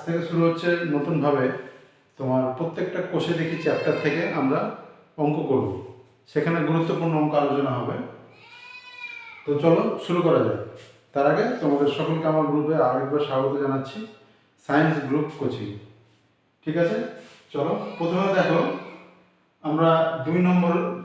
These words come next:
দুইয়ের দাগের অঙ্কটা নিয়েছি, অঙ্কটা এখানে করে দিয়েছি। অঙ্কটা কি বলছে দেখো, তোমরা নিয়ে নিজের বইয়ে পড়ো যে এখানে যে তিনটে, চারটে সমীকরণ আছে, এক, দুই,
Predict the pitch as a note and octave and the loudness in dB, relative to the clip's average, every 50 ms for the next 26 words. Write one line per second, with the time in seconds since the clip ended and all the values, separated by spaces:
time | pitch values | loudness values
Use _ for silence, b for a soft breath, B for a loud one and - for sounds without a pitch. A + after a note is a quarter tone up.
0 | - C3+ C#3+ D#3+ E3+ E3+ E3 - E3 D#3 D#3 D#3+ E3+ E3+ E3 - - - - - | -10 -6 -2 0 0 0 0 2 2 2 4 4 4 2 0 -2 -4 -8 -12 -16
1 | - - - D3+ D3+ D#3 D3+ E3+ E3 D#3+ D#3+ D#3+ D#3 D3 C#3+ D3+ D#3 E3+ E3+ E3 | -18 -10 -2 0 0 2 2 2 2 2 4 4 2 2 2 0 0 -2 0 -2
2 | D#3+ E3+ F3 F3+ F3 F3 F3 F3+ D#3+ - F3+ E3+ E3+ E3 D#3+ D3 C3+ - D#3 D#3 | -2 0 2 2 2 4 4 2 0 0 0 0 2 2 2 2 2 0 0 -2
3 | D3+ D3+ D3 D3+ D3 - - F3+ E3 E3+ D#3+ C#3+ - C#3 B2+ B2 A2 - G#2 A2+ | 0 2 2 2 2 2 0 0 0 2 2 2 0 -2 -2 -2 -2 -2 -4 -6
4 | - - - - b b b b b b b _ - D3+ D3 D#3 D#3+ D#3+ E3 E3 | -8 -10 -14 -18 b b b b b b b _ -2 2 2 4 4 4 2 2
5 | E3 D#3+ D#3+ D#3+ D#3+ D3+ D3 C#3+ D3+ D3+ D3+ D3 C#3+ C3 - - - - - - | 0 0 0 2 2 4 8 10 10 10 10 8 2 2 2 2 2 0 -4 -8
6 | - - - - - _ _ _ b b b b b b b b - C#3 D3 D#3 | -12 -16 -20 -20 -20 _ _ _ b b b b b b b b -4 0 2 4
7 | D3+ D#3 F3+ F#3 F#3 F3+ F#3 F#3 - F#3+ - G3+ G3+ G#3 G#3 A#3 A3+ - - - | 4 6 6 4 4 4 4 4 2 2 0 0 0 0 2 0 0 0 0 -2
8 | - E3+ E3 E3 E3+ - G3 G3+ G#3 F#3 F#3 F#3 F#3 F#3+ F#3 F3+ F3 D#3 C3+ - | 2 4 4 4 4 2 0 0 0 0 0 0 2 2 4 4 4 4 2 0
9 | - C#3 - - - - - - - - - - - - - - D3+ D3 D3+ D3+ | 0 -2 -2 -2 -4 -6 -10 -16 -20 -20 -20 -20 -20 -18 -16 -6 0 4 6 8
10 | - - - - - - - - - - D#3 B2+ C3+ C#3+ D3 D3+ D#3 D#3+ | 8 8 6 4 0 -4 -6 -10 -10 -10 -8 -4 0 2 6 6 8 6